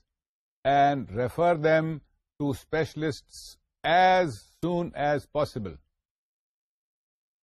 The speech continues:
ایک بات اس میں اور بھی آپ کو مد نظر رکھنی ہوگی کہ you are the first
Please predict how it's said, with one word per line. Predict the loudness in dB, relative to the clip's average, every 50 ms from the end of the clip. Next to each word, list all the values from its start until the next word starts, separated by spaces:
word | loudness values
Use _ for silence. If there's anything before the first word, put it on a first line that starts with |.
| _ _ _ _ _ -4
ایک | -2 0 0 -2 -2 0
بات | 0 2 2 2 0 -4 _ _ -6
اس | -6 -6 -6 -8 -12 -8
میں | -6 -6 -6 -8 -6 -2
اور | 0 2 2 2 2
بھی | 0 2 2 4
آپ | 4 4 2 -2
کو | -4 -4
مد | -4 -2 0
نظر | 0 0 0 0 -2 -2 -2
رکھنی | -2 -4 -6 -6 -6 -6
ہوگی | -4 -4 -6 -4 -4 -4 -4 -4 -6 -8 _ _ _ _ _ _ _ _ _ _ _ _ _ _ _ -10
کہ | -10 -10 -10 _ _ _ _ -8 -4 0
you | 2 2 4 4
are | 4 6 6 6 4 4
the | 2 -2 -4 -2 -2
first | 0 0 0 -2 -4 _ -12